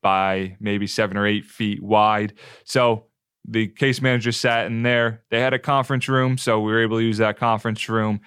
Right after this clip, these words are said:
And I still, by and large, worked at home. We made some moves, and, you know, through,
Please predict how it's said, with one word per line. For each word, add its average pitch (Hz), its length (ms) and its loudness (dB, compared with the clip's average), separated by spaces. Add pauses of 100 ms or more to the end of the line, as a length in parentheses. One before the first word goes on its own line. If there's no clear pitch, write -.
(280)
And 104 480 -2 (260)
I 107 140 -2
still, 113 240 -2
by 104 260 2
and 107 100 -4
large, 110 440 0 (420)
worked 104 280 -2
at 98 100 0
home. 131 460 2 (1600)
We 117 180 2
made 117 240 2
some 123 240 -4
moves, 190 640 4
and, 113 400 -2
you 123 160 -2
know, 123 260 0 (340)
through, 123 480 2